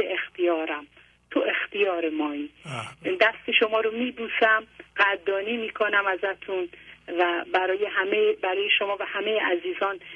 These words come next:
Speaker 1: بهترین ها رو تو این سال که همون گنج حضور هست آرزو می‌کنم.
Speaker 2: خیلی ممنون، چه صحبت قشنگی کردیم با معنا. شما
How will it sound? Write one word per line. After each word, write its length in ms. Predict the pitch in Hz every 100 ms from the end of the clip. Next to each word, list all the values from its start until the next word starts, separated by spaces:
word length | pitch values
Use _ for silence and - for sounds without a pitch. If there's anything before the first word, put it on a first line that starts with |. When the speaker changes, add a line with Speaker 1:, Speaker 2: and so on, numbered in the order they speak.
| - -
Speaker 1:
بهترین 540 | 185 - 180 175 175
ها 120 | 202
رو 120 | 196
تو 140 | 190 190
این 160 | 190 175
سال 180 | 202 190
که 140 | - 185
همون 280 | 180 185
گنج 320 | 170 180 175 180
حضور 320 | 190 175 180 170
هست 220 | 190 -
آرزو 460 | 180 165 160 - 160
می‌کنم. 400 | 160 - 170 170 -
Speaker 2:
خیلی 280 | 143 135 151
ممنون، 600 | 156 147 147 143 160 165
چه 200 | 135 156 143
صحبت 400 | - 151 131 156 160 151
قشنگی 460 | 135 156 160 160
کردیم 500 | 156 156 143 156 156
با 180 | 139 139
معنا. 460 | 135 135 135 151 147
شما 400 | 156 156 170